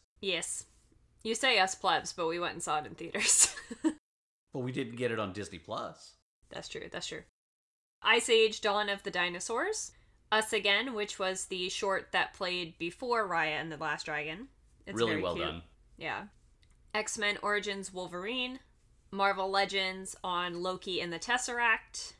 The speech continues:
Speaker 2: Which I watched today.
Speaker 1: That was good?
Speaker 2: Yeah.
Speaker 1: I mean,
Speaker 2: They're,
Speaker 1: clip
Speaker 2: they're
Speaker 1: show, but
Speaker 2: reviews. Yeah, they're good
Speaker 1: Right.
Speaker 2: reviews.
Speaker 1: They have, I don't remember exactly when this started, but they've got those Launchpad shorts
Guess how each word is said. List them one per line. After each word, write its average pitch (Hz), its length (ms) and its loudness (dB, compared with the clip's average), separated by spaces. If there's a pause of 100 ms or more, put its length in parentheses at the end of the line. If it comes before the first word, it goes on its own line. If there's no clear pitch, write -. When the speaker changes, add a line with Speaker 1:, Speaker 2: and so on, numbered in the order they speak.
(480)
Speaker 2:
Which 123 160 -4
I 143 60 4
watched 117 320 0
today. 95 260 -6 (440)
Speaker 1:
That 208 100 -2
was 180 100 -2
good? 202 240 4 (420)
Speaker 2:
Yeah. 127 160 6
Speaker 1:
I 214 80 6
mean, 196 220 2 (160)
Speaker 2:
They're, 214 120 4
Speaker 1:
clip 214 160 6
Speaker 2:
they're 214 140 6
Speaker 1:
show, 165 220 6
but - 40 -4
Speaker 2:
reviews. - 380 2
Yeah, 123 340 2
they're 170 140 2
good 214 200 -4
Speaker 1:
Right. 165 80 2
Speaker 2:
reviews. 113 500 -2 (480)
Speaker 1:
They 226 180 6
have, 240 400 8 (160)
I 262 80 6
don't 392 220 2 (100)
remember 220 340 0
exactly 185 460 2
when 151 160 -6
this 175 160 -6
started, 131 420 0
but - 200 -4
they've 202 280 2
got 202 220 2
those 190 220 -4
Launchpad 196 680 0
shorts - 600 -6